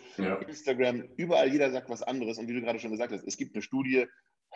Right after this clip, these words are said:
Speaker 2: für ein Hormon, dann gibt's eine Studie für ein anderes Hormon, ich sag mal, die, die in der Apotheke verfügbar sind. Aber es gibt dann halt keine Studien, was macht's, wenn du beides nimmst, in welcher Dosierung. Und es gibt x verschiedene Dosierungen. Und,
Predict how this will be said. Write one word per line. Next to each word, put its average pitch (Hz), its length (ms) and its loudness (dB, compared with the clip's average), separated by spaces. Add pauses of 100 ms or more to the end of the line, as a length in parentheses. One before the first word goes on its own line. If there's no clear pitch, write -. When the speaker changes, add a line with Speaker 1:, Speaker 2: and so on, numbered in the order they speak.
(680)
Speaker 2:
für - 220 -2
ein 131 200 4
Hormon, 156 420 2
dann 117 120 -2
gibt's 110 180 -6
eine 104 80 -6
Studie 113 280 0
für - 100 -4
ein 95 60 -2
anderes 151 280 -2
Hormon, 131 400 2
ich 107 140 -4
sag 107 100 -4
mal, 104 100 -2
die, 107 140 -4
die 104 100 0
in 98 80 0
der 95 100 0
Apotheke 95 360 -2
verfügbar 135 460 0
sind. 123 180 0 (360)
Aber 113 220 8
es 110 120 2
gibt 127 160 -4
dann 120 100 2
halt 113 160 0
keine 117 220 0
Studien, 120 500 0
was 113 180 0
macht's, 117 300 -4
wenn 113 140 0
du 107 100 0
beides 127 380 4
nimmst, 104 240 -6
in 101 100 -4
welcher 107 240 0
Dosierung. 117 480 -4
Und 98 80 -6
es 92 100 -8
gibt 95 140 -12
x 110 140 -4
verschiedene 143 340 -4
Dosierungen. 107 440 -4
Und, 92 120 -4